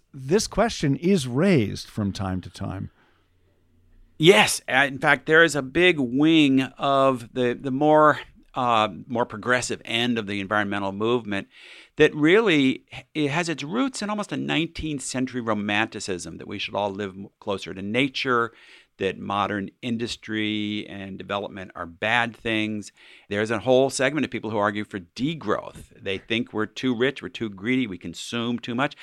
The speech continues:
Speaker 2: I feel that way myself a <laughs> little bit sometimes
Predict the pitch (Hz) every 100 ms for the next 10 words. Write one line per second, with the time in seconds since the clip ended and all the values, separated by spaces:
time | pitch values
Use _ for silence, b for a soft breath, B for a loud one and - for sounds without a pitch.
0 | B B - 311 - 330 277 254 247 262
1 | - - - 139 196 170 160 - - 139
2 | 110 131 139 175